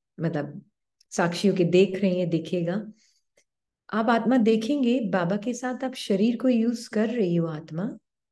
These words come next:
फिर आपको दिखेगा कोई दो चार संकल्प पुराने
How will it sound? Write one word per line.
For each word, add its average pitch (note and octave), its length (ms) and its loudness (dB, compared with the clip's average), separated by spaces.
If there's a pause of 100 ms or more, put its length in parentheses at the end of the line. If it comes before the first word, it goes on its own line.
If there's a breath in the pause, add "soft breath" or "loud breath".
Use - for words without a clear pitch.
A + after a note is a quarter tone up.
(1200)
फिर E4+ 140 8
आपको D#4+ 220 2
दिखेगा D4 680 2 (880)
कोई G4 180 6
दो F4 160 8
चार E4+ 220 6
संकल्प E4 460 0
पुराने D4+ 680 2